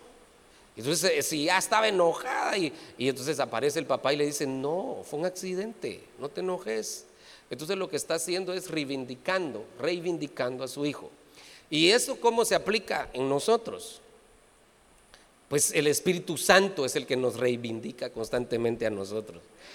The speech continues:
Porque le fallamos, hermano, le fallamos a morir al Señor. Le fallamos. Y ahí está el Espíritu Santo. "Sí, pero mira, pero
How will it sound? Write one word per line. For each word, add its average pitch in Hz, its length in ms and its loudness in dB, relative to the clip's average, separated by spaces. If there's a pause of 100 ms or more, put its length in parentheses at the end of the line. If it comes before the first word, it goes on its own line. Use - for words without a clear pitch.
(160)
Porque 156 220 4
le 165 140 10
fallamos, 208 600 12
hermano, 170 400 0
le 233 160 2
fallamos 320 800 6
a 185 80 6
morir 220 480 2
al 247 100 -6
Señor. 277 520 -4 (760)
Le 165 60 -6
fallamos. 339 800 -4 (720)
Y 156 80 0
ahí 165 100 2
está 165 180 2
el 165 60 2
Espíritu 156 400 -2
Santo. 147 400 0
"Sí, 202 360 -8
pero 139 180 2
mira, 143 500 0
pero 190 360 -6